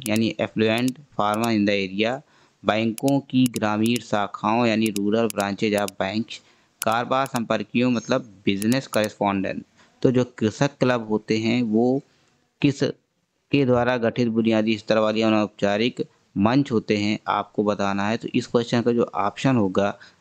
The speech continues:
आपका सी नंबर में होगा, बैंकों की ग्रामीण शाखाओं में। बैंक-, बैंकों की ग्रामीण शाखाओं द्वारा गठित बुनियादी स्तर वाली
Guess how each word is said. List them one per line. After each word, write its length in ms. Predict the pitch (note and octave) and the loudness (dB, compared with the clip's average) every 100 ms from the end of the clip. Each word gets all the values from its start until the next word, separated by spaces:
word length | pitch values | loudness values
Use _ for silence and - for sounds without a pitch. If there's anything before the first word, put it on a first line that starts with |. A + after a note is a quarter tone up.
| - | -2
आपका 280 | G2+ G#2 A2+ | -2 -2 -4
सी 220 | - B2+ | -2 0
नंबर 340 | B2+ A2 G2+ | 2 2 2
में 120 | G2+ G2 | 0 -4
होगा, 540 | F#2+ F#2 G2 G#2 - _ _ - | -4 0 0 0 -4 _ _ -4
बैंकों 380 | G#2+ A#2+ A#2 D3 | -2 0 0 0
की 200 | D3 C3 | 2 2
ग्रामीण 500 | G#2+ G#2 G#2+ A2+ A#2+ | 2 2 2 0 -2
शाखाओं 520 | - F#2+ F2 - F2+ | -4 -4 -4 -10 -10
में। 140 | F2+ F#2 - _ - | -10 -12 -16 _ -18
बैंक-, 400 | F#2+ G#2+ A#2 G2+ | -4 0 2 0
बैंकों 420 | G#2+ A2 A2 C3 | 2 2 2 0
की 160 | C3 B2+ | 0 0
ग्रामीण 440 | A#2 G#2 A2 B2+ | 0 0 0 0
शाखाओं 560 | B2 G#2 - - B2 C3 | -2 -4 -4 -2 2 2
द्वारा 400 | G#2+ G2+ G#2 - _ _ G2 | 2 0 -2 -6 _ _ -4
गठित 340 | G2+ B2+ B2+ | -2 -2 -4
बुनियादी 640 | G#2+ G#2+ G#2 G#2+ B2 C3+ | 0 2 2 0 -2 -2
स्तर 220 | - A2+ | -2 0
वाली 340 | G#2 G2 G2+ | 2 0 -2